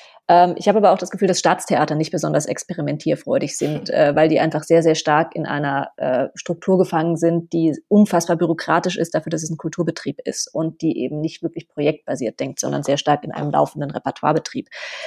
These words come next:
Speaker 1: Ähm, das ist beides schwierig. Ich habe das Gefühl, auf beiden Seiten gibt es aber dann doch auch wieder Mut zum Experiment. Also was ich beim Theater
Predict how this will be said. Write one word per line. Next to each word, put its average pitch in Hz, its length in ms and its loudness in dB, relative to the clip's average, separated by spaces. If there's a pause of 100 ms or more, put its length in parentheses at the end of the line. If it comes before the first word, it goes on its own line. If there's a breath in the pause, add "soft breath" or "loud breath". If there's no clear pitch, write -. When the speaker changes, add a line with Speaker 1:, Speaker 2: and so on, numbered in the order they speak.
(340 loud breath)
Speaker 1:
Ähm, 151 240 2
das 151 160 0
ist 160 180 -8
beides 185 560 0
schwierig. 233 840 2
Ich 185 120 -4
habe 208 120 -2
das 196 120 -8
Gefühl, 196 280 0
auf - 180 0
beiden 202 300 2
Seiten 185 300 2
gibt 185 200 -2
es - 200 -8
aber 180 160 0
dann 180 160 0
doch 202 180 2
auch 185 200 2
wieder 180 300 4
Mut 185 260 -2
zum 180 140 -4
Experiment. 175 580 0
Also - 200 2
was 165 160 2
ich - 80 -12
beim 175 160 -2
Theater 180 460 2